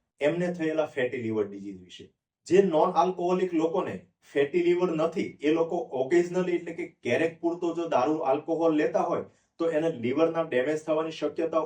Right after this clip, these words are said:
ઓછી હોય, પરંતુ જે વ્યક્તિને ફેટી લિવર છે એટલે કે non-alcoholic fatty liver છે, એ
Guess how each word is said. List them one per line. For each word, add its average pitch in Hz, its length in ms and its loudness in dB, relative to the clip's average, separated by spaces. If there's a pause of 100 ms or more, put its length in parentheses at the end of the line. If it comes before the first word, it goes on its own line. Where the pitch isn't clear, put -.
ઓછી 170 300 -2
હોય, - 260 -4 (360)
પરંતુ 190 420 -2
જે 151 220 4
વ્યક્તિને 190 520 2 (760)
ફેટી 156 320 6
લિવર 190 300 0
છે 202 140 0
એટલે 165 260 0
કે 175 140 -4
non-alcoholic 160 840 2
fatty 143 320 -2
liver 165 260 0
છે, 175 140 -4
એ 147 160 -4